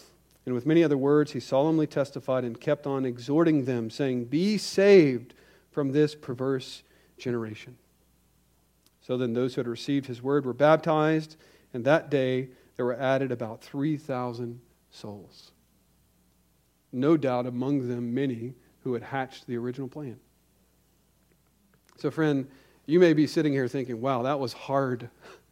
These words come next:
<laughs> Uh, I feel the hardness of my heart. I felt it this week. I, I felt it,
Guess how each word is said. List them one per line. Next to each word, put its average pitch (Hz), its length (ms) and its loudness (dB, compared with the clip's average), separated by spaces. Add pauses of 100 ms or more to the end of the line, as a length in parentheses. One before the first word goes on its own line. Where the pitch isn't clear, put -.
(140)
<laughs> - 60 -18 (680)
Uh, 120 280 -6 (300)
I 147 220 4
feel 165 580 4
the 120 80 -4
hardness 139 460 -2
of 120 100 -8
my 117 180 -4
heart. 110 440 -8
I 147 160 0
felt 147 300 -2
it 131 100 -10
this 143 180 -8
week. 147 400 -2 (1400)
I, - 300 -8
I 131 60 0
felt 180 420 2
it, 202 260 0